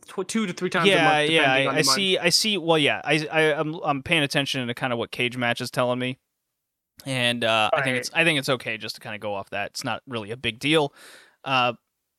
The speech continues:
Speaker 2: in the long range, but, um, yeah, on their, on their archive, th-, some things are there, some things are not. We do have another source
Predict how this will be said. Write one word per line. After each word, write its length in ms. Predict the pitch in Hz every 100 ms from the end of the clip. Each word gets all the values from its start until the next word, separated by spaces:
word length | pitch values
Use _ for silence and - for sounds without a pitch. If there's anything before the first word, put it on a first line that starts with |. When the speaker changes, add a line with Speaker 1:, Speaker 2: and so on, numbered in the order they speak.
| _ _ _ _ _ _ _ -
Speaker 2:
in 140 | 233
the 80 | 208
long 260 | 196 196 196
range, 360 | 202 202 196
but, 180 | 170 156
um, 200 | 143 135
yeah, 220 | 170 156
on 80 | 135
their, 180 | 143 135
on 140 | 151
their 140 | 143 131
archive, 500 | 135 151 123 117 -
th-, 160 | -
some 180 | 170 262
things 220 | 262 233
are 60 | 208
there, 180 | 202 196
some 160 | 196
things 180 | 180 175 143
are 40 |
not. 200 | 139 135
We 100 | 170
do 160 | 202 185
have 160 | 180
another 240 | 156 151 139
source 380 | - 135 135